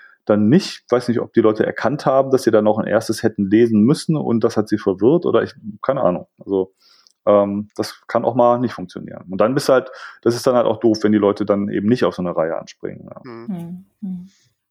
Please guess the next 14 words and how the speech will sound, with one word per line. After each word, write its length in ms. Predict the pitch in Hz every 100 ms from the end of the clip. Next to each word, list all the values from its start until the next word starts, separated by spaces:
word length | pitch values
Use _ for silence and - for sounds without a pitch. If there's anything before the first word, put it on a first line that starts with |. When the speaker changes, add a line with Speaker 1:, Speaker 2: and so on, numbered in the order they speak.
| _ _ _ _ _
Speaker 2:
Ist 140 | - 151
es 120 | 190
denn 200 | 160 165
so, 200 | 143 156
dass 200 | 151 -
die 100 | 139
bei 140 | 127 127
einer 160 | 120
Reihe 500 | 104 110 139 151 143
wirklich 420 | 123 135 139 -
auf 160 | - 117
den 160 | 120 117
ersten 420 | 120 123 - 120
Titel 580 | - 135 139 131 127